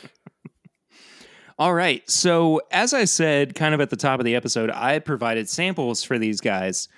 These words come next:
um, so we could kind of maintain the, uh, the, the system that we normally have of flying blind and reviews. And we, uh, like, I, I, did I say it on the main feed or the Patreon,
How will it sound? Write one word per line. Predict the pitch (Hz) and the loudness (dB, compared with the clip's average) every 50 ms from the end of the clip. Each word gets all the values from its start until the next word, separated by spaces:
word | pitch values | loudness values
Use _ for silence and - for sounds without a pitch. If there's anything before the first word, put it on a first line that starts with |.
| - - - _ - _ - | -20 -20 -20 _ -20 _ -8
um, | 107 104 104 101 95 95 92 90 95 - _ _ _ _ _ _ _ _ _ _ _ _ - - _ - | -4 -2 -2 -2 -2 -4 -6 -8 -10 -14 _ _ _ _ _ _ _ _ _ _ _ _ -20 -12 _ -4
so | - 160 | -2 0
we | 165 160 131 | 0 0 -2
could | 135 113 - | -4 -2 0
kind | 156 143 143 | 0 2 2
of | 135 113 | 0 0
maintain | 123 123 123 123 117 - 131 127 120 117 113 110 107 104 104 - _ - _ _ _ _ _ _ | 0 0 0 0 0 0 -2 0 0 0 0 -2 -2 -4 -6 -10 _ -20 _ _ _ _ _ _
the, | - 113 107 117 113 110 107 104 101 98 92 | -18 -6 -4 -2 0 0 0 0 -2 -4 -4
uh, | - 101 95 95 90 87 87 87 85 - - - - 139 - | -6 -8 -8 -8 -10 -10 -10 -10 -10 -12 -14 -16 -18 -20 -8
the, | 110 110 104 98 69 67 104 104 | -6 -4 -4 -4 -6 -8 -10 -8
the | 110 101 98 101 98 | -6 -4 -2 -2 -4
system | - - - 160 156 - 156 143 139 131 | -4 -2 -2 -2 -2 0 -2 -2 0 0
that | 127 113 | -2 -2
we | 131 131 | -2 -2
normally | 127 127 127 127 123 123 120 113 | 0 0 -2 -2 -2 -2 -2 -2
have | 120 113 107 113 117 110 107 101 | -2 -2 0 0 -2 -2 -4 -6
of | - 101 107 104 104 101 92 92 | -6 -6 -4 -2 -2 -2 -4 -6
flying | - - 131 123 117 120 | -4 -2 0 0 0 0
blind | 117 113 113 113 110 113 113 113 - - | 0 0 0 0 0 -2 -2 -4 -6 -6
and | 120 113 113 107 | -6 -6 -4 -4
reviews. | 107 104 104 107 107 117 123 127 120 117 113 107 110 113 - - - _ _ _ _ _ _ _ _ _ - - | -4 -6 -6 -6 -6 -4 -2 -2 -2 -2 -2 -4 -6 -8 -10 -12 -16 _ _ _ _ _ _ _ _ _ -8 -4
And | 123 127 131 127 127 127 127 123 123 117 123 - - _ _ - | -2 0 0 2 0 0 0 0 -2 -2 -4 -8 -12 _ _ -20
we, | 143 117 135 147 151 151 147 151 147 139 | -10 -4 -2 0 2 2 2 2 0 0
uh, | 127 143 139 - 123 139 | -2 -4 -4 -6 -10 -8
like, | 131 147 143 131 151 | -4 -4 -2 0 0
I, | 139 135 131 127 127 123 - - | 0 2 2 0 0 -2 -2 -2
I, | 117 120 117 117 110 104 - _ _ _ _ _ _ _ _ - | -2 0 0 -2 -4 -6 -10 _ _ _ _ _ _ _ _ -10
did | 143 151 165 | -6 -4 -2
I | 165 | -2
say | 156 - - 202 226 | -2 -2 -2 -2 0
it | 233 214 | 0 0
on | 196 185 | 0 0
the | 156 143 | 0 0
main | 147 160 170 170 | 0 -2 -2 -4
feed | 156 - 185 165 165 165 | -4 -2 -2 0 0 0
or | 156 143 | 0 -2
the | 113 107 | -2 -2
Patreon, | - 123 127 117 - 123 113 107 104 104 98 95 98 101 | -2 -2 -4 -2 -4 -4 -4 -4 -4 -4 -6 -6 -8 -10